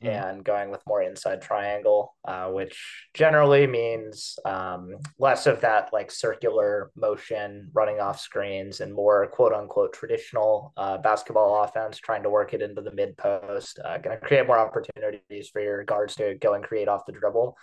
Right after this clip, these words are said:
Speaker 2: I
Speaker 1: Mm.
Speaker 2: think the primary effect it's had for this team is just giving Reece Beekman more and more of an opportunity to take charge and really be the engine that drives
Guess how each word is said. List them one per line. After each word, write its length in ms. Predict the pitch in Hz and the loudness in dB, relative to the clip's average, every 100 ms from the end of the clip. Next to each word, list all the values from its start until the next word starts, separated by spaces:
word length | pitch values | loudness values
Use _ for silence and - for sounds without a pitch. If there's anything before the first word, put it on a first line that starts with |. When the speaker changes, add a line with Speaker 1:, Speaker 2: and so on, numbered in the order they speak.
| - - - | -20 -18 -2
Speaker 2:
I 100 | 123 | 0
Speaker 1:
Mm. 60 | 117 | 4
Speaker 2:
think 340 | 147 151 - - | 2 2 -4 0
the 100 | - | 0
primary 500 | - 120 127 135 117 | 2 2 4 4 4
effect 460 | - - 107 - | 0 -2 -2 -2
it's 160 | 110 - | -6 -6
had 340 | 107 101 - | -8 -6 -6
for 100 | 127 | -2
this 200 | 123 127 | 0 0
team 340 | - 156 147 147 - | -2 -2 -2 -2 2
is 400 | 113 110 - - | 2 2 -8 -16
just 200 | 117 113 | -14 -6
giving 280 | 123 113 104 | -4 -2 -4
Reece 200 | 107 107 | -10 -12
Beekman 560 | - 104 - 104 101 98 _ - _ _ - | -12 -12 -10 -10 -10 -14 _ -20 _ _ -2
more 260 | 135 127 123 | 4 6 6
and 120 | 113 | 2
more 460 | 98 95 98 - - | -2 0 0 -2 -6
of 100 | 113 | -4
an 80 | |
opportunity 880 | 98 98 92 - 104 101 101 104 101 | -2 -4 -6 -12 -10 -8 -6 -6 -6
to 300 | - 95 92 | -4 -2 -2
take 220 | - 123 | 0 -2
charge 320 | - 101 101 113 | 2 2 2 -2
and 100 | 110 | -2
really 280 | 120 110 | 0 0
be 160 | 107 107 | -6 -4
the 180 | 107 90 | -2 -2
engine 260 | - 107 | -4 -8
that 160 | 98 92 | -10 -6
drives 440 | 101 95 90 - | -4 -4 -8 -14